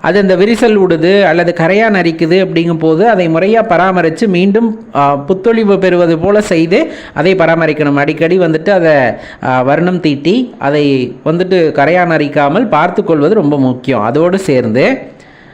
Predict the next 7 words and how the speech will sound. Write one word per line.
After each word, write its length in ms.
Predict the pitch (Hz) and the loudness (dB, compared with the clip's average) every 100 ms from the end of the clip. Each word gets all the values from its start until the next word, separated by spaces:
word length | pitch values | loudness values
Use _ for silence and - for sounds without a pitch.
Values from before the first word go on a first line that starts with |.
| - - - | -20 -20 -8
வாரத்திற்கு 640 | 123 147 214 254 262 233 247 | -2 0 2 0 0 0 2
ஒரு 180 | 202 190 | 2 2
முறையாவது 560 | 190 185 180 170 196 | 2 2 2 2 0
நிலைவாசல் 640 | 202 165 190 185 180 190 151 | 0 0 2 2 2 0 -2
பூஜை 380 | 147 190 185 190 | 0 0 0 0
செய்துவிட 460 | 170 151 151 143 | 0 0 0 0
வேண்டும். 340 | 127 107 87 | 0 -2 -4